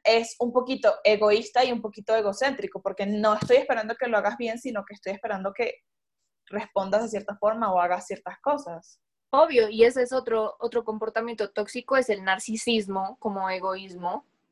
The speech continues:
Speaker 2: que
Speaker 1: Ujú.
Speaker 2: viene como con este, este signifi-, es como esta, esta mentalidad de, "Tengo hijos porque son mi legado y porque tienen que retribuirme lo que yo les di".
Speaker 1: Exactamente.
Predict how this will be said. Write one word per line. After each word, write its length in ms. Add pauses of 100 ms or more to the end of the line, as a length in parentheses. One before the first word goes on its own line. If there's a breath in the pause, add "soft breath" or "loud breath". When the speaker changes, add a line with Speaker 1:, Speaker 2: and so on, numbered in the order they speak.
(360)
Speaker 2:
que 160
Speaker 1:
Ujú. 160
Speaker 2:
viene 360
como 260
con 260
este, 460
este 240
signifi-, 480
es 160
como 200
esta, 400
esta 340
mentalidad 500
de, 180 (240 soft breath)
"Tengo 360
hijos 460
porque 320
son 200
mi 100
legado 640
y 120
porque 460 (880)
tienen 260
que 120
retribuirme 600
lo 100
que 100
yo 120
les 140
di". 180 (440)
Speaker 1:
Exactamente. 840